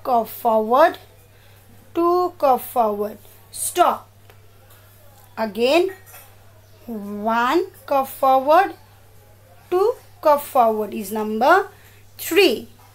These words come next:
So children, this is how we write number three with the help of curve forward. Now you all have to complete your worksheet, and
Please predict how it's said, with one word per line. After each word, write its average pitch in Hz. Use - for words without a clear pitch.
So -
children, 262
this 247
is 240
how 247
we 262
write 277
number 226
three 339
with 240
the 220
help 214
of 339
curve 247
forward. 330
Now 240
you 294
all 233
have 240
to 294
complete 233
your 302
worksheet, 285
and 240